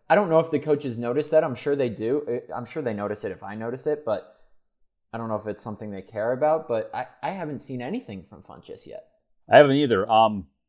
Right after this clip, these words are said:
Speaker 2: I will say he hasn't played in two years. He broke his collarbone in the week one
Speaker 1: Right.
Speaker 2: opener of nineteen. So he's got a, that's a hell of a long lap. And, um, obviously he wasn't here for O T As, so he had three practices during the offseason. So maybe,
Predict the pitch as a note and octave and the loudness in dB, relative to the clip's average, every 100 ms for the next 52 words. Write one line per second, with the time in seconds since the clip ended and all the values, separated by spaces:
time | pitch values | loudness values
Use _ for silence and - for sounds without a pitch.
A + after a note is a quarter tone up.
0 | _ _ _ _ - A2 D3 D#3+ F3 A#2 | _ _ _ _ 0 4 6 6 6 6
1 | A2 A2 D#3+ E3 - E3 A#2 - B2 B2+ | 4 4 4 4 6 4 4 2 2 4
2 | F#2 F2 G2 A#2+ A#2 G#2 - B2+ B2+ A2 | 2 0 -2 0 2 -2 4 6 6 6
3 | A2+ A#2 A#2+ G2 G2 F2+ F2+ A#2+ - B2 | 4 2 0 -2 -2 -4 -4 -6 0 4
4 | A#2 C3+ C#3 A2 G#2 G#2+ G#2+ G#2+ F#2+ C3 | 6 4 4 0 2 0 0 -4 -2 -2
5 | G#2+ - G#2+ F#2+ G2+ F#2 - C3+ B2 A#2+ | 2 6 6 6 0 -2 2 2 4 2
6 | A#2+ G#2 G#2+ G#2+ G#2+ F#2+ _ _ _ _ | 2 2 4 4 2 -4 _ _ _ _
7 | _ _ F#2 F#2 E2+ F#2+ F#2+ G2+ G#2 G2 | _ _ -2 -2 -2 -8 -4 0 2 2
8 | A2+ - A2+ G#2+ A2 G#2 G#2 G2 G#2+ F#2+ | 2 4 4 4 4 4 4 0 -2 -2
9 | F2 - A2+ G2+ A2 G2+ A2+ G#2 F#2 G2+ | -4 -6 -4 0 4 4 4 -6 -4 -4
10 | F#2+ F2+ F#2+ - F2+ F#2 D#2+ F#2+ F#2+ A2+ | -4 2 2 0 -8 -10 -6 -2 0 2
11 | A2+ F#2 | 2 -2